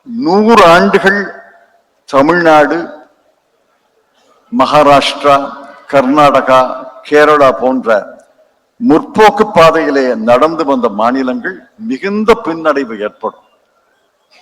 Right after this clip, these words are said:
நம்முடைய மாநிலமே பின்னடைவு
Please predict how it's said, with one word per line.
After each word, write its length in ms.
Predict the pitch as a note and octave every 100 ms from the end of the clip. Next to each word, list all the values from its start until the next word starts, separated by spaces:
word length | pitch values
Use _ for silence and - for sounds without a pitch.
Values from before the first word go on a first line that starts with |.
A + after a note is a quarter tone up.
| - - A#2
நம்முடைய 540 | A#2+ D3 F#3+ G3+ G3
மாநிலமே 600 | E3+ E3+ F#3 F#3+ F#3+ G3+ A3 E3 -
பின்னடைவு 520 | E3+ F3+ E3+ D#3 C3